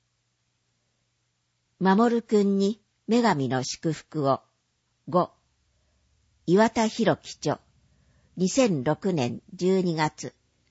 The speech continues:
メディアワークス。全四巻。五百四十二ページ。こんにちは、吉村守です。恋人たちが急接近する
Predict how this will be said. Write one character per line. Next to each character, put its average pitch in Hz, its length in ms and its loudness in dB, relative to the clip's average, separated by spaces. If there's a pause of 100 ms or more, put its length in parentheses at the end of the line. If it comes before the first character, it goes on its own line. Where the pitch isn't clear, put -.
(200)
メ 180 140 2
デ 220 100 0
ィ 226 120 6
ア 196 120 6
ワ 180 180 6
ー 120 60 0
ク - 120 -18
ス。 - 280 -12 (560)
全 190 320 4
四 156 260 0
巻。 117 340 -4 (560)
五 185 120 2
百 226 320 0
四 214 280 2
十 131 280 -4
二 143 180 -6
ペ 170 220 0
ー 113 80 -2
ジ。 - 200 -18 (1600)
こ 208 100 4
ん 208 100 4
に 208 140 2
ち 190 160 -2
は、 180 160 6 (340)
吉 190 320 0
村 165 220 2
守 160 400 0
で 165 120 -2
す。 - 220 -14 (760)
恋 240 300 2
人 226 160 0
た 156 120 0
ち - 120 -8
が 151 160 0
急 226 240 -2
接 202 180 -2
近 147 320 -4
す - 140 -8
る 139 160 -4